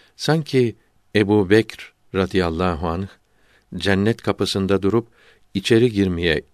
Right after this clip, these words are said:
izin verecek ve Ömer radıyallahu anh ellerinden tutarak içeri götürecektir. Bütün cennetin sanki Ebu Bekr'in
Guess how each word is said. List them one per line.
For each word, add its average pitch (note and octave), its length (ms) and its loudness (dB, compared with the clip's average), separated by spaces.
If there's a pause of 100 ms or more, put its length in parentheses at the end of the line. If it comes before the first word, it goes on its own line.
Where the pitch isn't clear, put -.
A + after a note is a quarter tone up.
izin F#2+ 360 -2
verecek A#2 500 0 (460)
ve F2 220 -2 (200)
Ömer G2+ 360 -2
radıyallahu E2+ 720 -4
anh F#2+ 200 -6 (580)
ellerinden F#2+ 680 0
tutarak F#2+ 540 -4 (420)
içeri F#2 320 -2
götürecektir. C#2 880 -8 (1160)
Bütün C#3 420 2
cennetin G2 680 -2 (300)
sanki B2 640 -2 (220)
Ebu G2 320 2
Bekr'in G2 540 -2